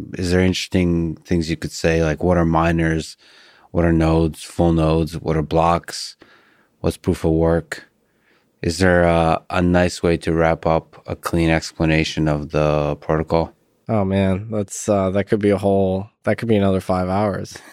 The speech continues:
Speaker 2: <laughs>
Speaker 1: Is there interesting, 'cause I'd love to talk to you about block size wars and sort of the, the, the politics, the psychology,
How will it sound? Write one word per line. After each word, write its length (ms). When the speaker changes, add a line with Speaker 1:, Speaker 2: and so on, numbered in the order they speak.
Speaker 2:
<laughs> 920
Speaker 1:
Is 140
there 200
interesting, 540
'cause 320
I'd 160
love 160
to 100
talk 220
to 100
you 20
about 240
block 260
size 280
wars 480
and 200
sort 180
of 180
the, 500
the, 220
the 100
politics, 560
the 60
psychology, 840